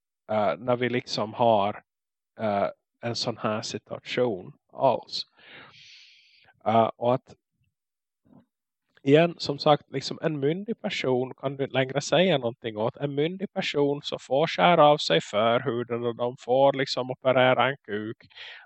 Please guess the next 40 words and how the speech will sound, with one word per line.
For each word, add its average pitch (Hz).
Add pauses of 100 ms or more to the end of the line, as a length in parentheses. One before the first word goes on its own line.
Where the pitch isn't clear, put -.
Och 120
liksom 123
de 139
får 165
liksom 151 (480)
ha, -
ha 143
liksom 147
sex -
med 120
andra 131
personer 123
hur 123
mycket -
de 120
vill. 110 (300)
Men 131
jag 143
tycker 165
inte 165
det 156
här 160
är 160
saker 156
man 160
borde 170
fundera 95
på 95
när 87
man 87
är 196 (160)
tio. 233 (840)
Ja, -
det 135
känns 170
som -
ett -
misslyckande. 143 (1500)
Och 131
att -